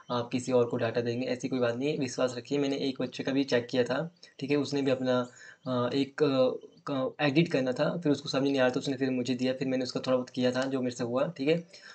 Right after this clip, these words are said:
बाकी किसी का अगर कुछ और करना हो तो कई बच्चों को पता नहीं लगता, नहीं, कई बार mistake हो जाती है, कुछ हो जाता है, फिर मैं कर सकता हूँ, ठीक है। Free service है, ऐसी कोई बात नहीं, आजकल free हूँ, घर पर हूँ, इसलिए मैं आप सभी के लिए, अ, help कर सकता हूँ, ठीक है, जितना मेरे से होगा। आपको सभी को पता है कि help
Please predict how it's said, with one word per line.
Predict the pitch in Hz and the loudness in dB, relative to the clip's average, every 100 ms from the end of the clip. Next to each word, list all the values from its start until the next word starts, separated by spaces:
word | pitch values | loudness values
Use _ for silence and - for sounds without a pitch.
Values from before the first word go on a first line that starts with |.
| - | -6
बाकी | 135 131 - | -4 0 0
किसी | - | 4
का | 165 | 6
अगर | 156 156 | 8 8
कुछ | 156 151 - | 6 2 2
और | 135 139 | 2 2
करना | 143 135 | 2 0
हो | 143 180 | 0 0
तो | 151 | 0
कई | 151 143 | 4 4
बच्चों | 143 147 | 4 0
को | 147 | 0
पता | 139 | 0
नहीं | 143 | 0
लगता, | 127 135 | 0 -2
नहीं, | 135 | 0
कई | 139 | 0
बार | 135 | 2
mistake | 135 127 143 | 0 0 0
हो | 131 | 2
जाती | 127 120 | 0 0
है, | 131 | -2
कुछ | 135 | -2
हो | 127 | 0
जाता | 123 135 | 0 0
है, | 170 - - - _ - | -2 -6 -20 -20 _ 0
फिर | 160 151 | 0 2
मैं | 151 | 2
कर | 147 | 2
सकता | 135 127 - | 0 -4 -4
हूँ, | 117 | -2
ठीक | 135 | 0
है। | 147 | 0
Free | 147 147 | 2 0
service | 143 131 131 151 | 2 -2 0 0
है, | |
ऐसी | 139 135 | -2 -2
कोई | 123 | 0
बात | 120 | 0
नहीं, | 131 | 0
आजकल | 131 - 131 | -2 -2 -6
free | - 131 | -4 -2
हूँ, | 135 151 | 0 -2
घर | 123 123 | -4 -4
पर | 127 | -2
हूँ, | 139 156 | -2 -4
इसलिए | 135 135 | -4 -2
मैं | 131 | 0
आप | 123 | 0
सभी | 117 123 117 | -2 -6 -6
के | 120 | -4
लिए, | 123 127 | -2 -4
अ, | 131 - - - _ - - 120 | -8 -20 -20 -20 _ -20 -12 -4
help | 131 123 | -2 0
कर | 135 | -2
सकता | - - 117 | -4 -6 -6
हूँ, | - - | -6 -4
ठीक | 147 | -4
है, | 135 | -2
जितना | 123 143 | -2 0
मेरे | 135 | 0
से | 123 | 0
होगा। | 120 107 - - | -2 -6 -14 -6
आपको | - - - | -4 -4 -6
सभी | 135 139 | -2 2
को | 143 | 2
पता | 131 139 | 2 0
है | 139 | -2
कि | 127 | 0
help | 123 123 | 0 -2